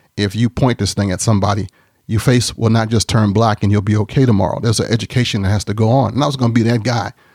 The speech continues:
Um, but once I got into it, I learned that everybody didn't grow up on a, in a country farm. Everybody didn't know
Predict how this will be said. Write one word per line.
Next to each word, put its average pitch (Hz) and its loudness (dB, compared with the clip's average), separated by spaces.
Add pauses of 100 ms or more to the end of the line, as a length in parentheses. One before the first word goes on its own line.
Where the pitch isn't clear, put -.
Um, 104 -4
but 101 -2
once 135 0
I 110 2
got 113 0
into 127 0
it, 113 -6
I 117 0
learned 110 2 (380)
that 113 -4
everybody 135 0
didn't 117 2
grow 120 4
up 127 0
on 117 2
a, 110 -4 (200)
in 110 -2
a 98 -2
country 117 0
farm. 107 0 (260)
Everybody 127 2
didn't 104 2
know 123 2